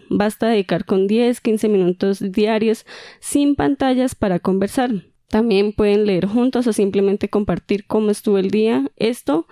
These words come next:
bien ofrece un espacio muy seguro. Y en el colegio pueden reservar minutos de círculo emocional que los docentes pueden practicar para que los estudiantes, pues, compartan cómo se sientan antes de comenzar las clases.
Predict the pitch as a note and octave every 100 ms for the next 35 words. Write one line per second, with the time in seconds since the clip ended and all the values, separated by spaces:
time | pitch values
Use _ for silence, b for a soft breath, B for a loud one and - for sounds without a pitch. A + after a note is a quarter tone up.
0 | B _ - G3+ A3+ C4 - - G3+ -
1 | G#3 G#3 A3+ A#3 G#3+ G#3+ - G3 G3+ G3
2 | G#3+ A#3 A3+ F#3 F#3+ G#3 F#3 F#3 - G#3
3 | G#3 G3+ G3+ G3 A3 C4 A#3 G#3+ G#3+ G#3
4 | G3 F3 F3 F3+ F#3+ G#3+ A3 G#3+ F#3+ F3
5 | - F3 A#3 G3 F#3+ F3+ F#3+ A3 A#3 A#3
6 | A#3+ B B B - G#3+ G3+ - - G3
7 | G3 A3+ A#3+ G#3+ G3 G3 G3+ G3 - A3+
8 | B3 B3+ A#3+ G#3 F#3+ G#3 F#3+ - F3+ F#3
9 | G3+ - G3+ - F3+ F3+ G#3 G#3+ G#3+ G3+
10 | G#3 G3+ G#3 F#3 - F#3+ G#3 A#3 - A3
11 | A3+ A3+ F#3+ F3+ E3+ E3 F3+ E3+ E3 E3
12 | - E3 -